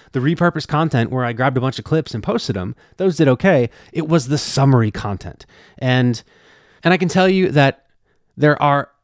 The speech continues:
countless other podcasters who are starting to do this, and it's working really well.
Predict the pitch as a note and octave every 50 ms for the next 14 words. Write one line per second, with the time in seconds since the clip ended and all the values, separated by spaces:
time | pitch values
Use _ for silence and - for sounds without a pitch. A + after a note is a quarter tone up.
0 | _ _ _ - - - F#3 F#3+ E3+ F3+ F3 - - - D#3+ D#3+ F3 C#3+ C3 D3
1 | C#3 B2+ - C3+ C3 - - C3+ B2 - - C3+ A#2+ - - - C#3 C#3 D3+ D3+
2 | - C3 A#2+ B2+ A#2 A#2+ A#2 A2+ - - - B2 A#2 - A#2+ A2 A2 B2+ D3+ C#3+
3 | - E3 D3+ C#3+ - - G#2+ A2 A2+ B2 C3+ C#3+ D3 B2+ G#2+ F2+ E2 D#2+ -